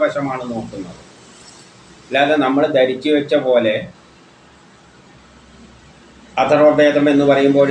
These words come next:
എന്തെല്ലോ നിഗൂഢ ശാസ്ത്രങ്ങൾ, ആരെങ്കിലും പട്ടീനെ പൂച്ചയാക്കേണ്ട, അങ്ങനെയല്ല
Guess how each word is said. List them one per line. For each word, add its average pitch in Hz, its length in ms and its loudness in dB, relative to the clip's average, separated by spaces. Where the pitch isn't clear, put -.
എന്തെല്ലോ 139 280 0
നിഗൂഢ 139 420 -2
ശാസ്ത്രങ്ങൾ, 131 580 -4
ആരെങ്കിലും 131 420 -4
പട്ടീനെ 131 460 -6
പൂച്ചയാക്കേണ്ട, 127 640 -6
അങ്ങനെയല്ല 135 420 -2